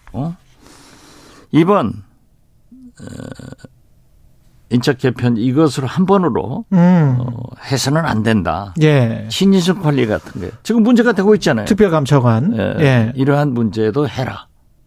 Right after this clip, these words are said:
Speaker 1: 어? 이런 것을 지적했더라고요.
Speaker 2: 음.
Speaker 1: 그래서 저는 거듭 말씀드리지만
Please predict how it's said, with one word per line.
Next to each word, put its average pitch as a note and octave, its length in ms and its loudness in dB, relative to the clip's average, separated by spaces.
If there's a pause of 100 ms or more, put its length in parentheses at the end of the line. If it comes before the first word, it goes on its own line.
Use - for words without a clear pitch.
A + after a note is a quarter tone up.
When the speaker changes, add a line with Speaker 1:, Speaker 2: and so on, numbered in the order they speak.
(120)
Speaker 1:
어? F#3 160 -16 (400)
이런 F#3 220 2
것을 E3+ 260 0
지적했더라고요. - 1000 -6
Speaker 2:
음. A#2+ 440 -2 (320)
Speaker 1:
그래서 A2 380 -4
저는 G#2+ 540 0 (680)
거듭 C3+ 300 0
말씀드리지만 A2 1300 -4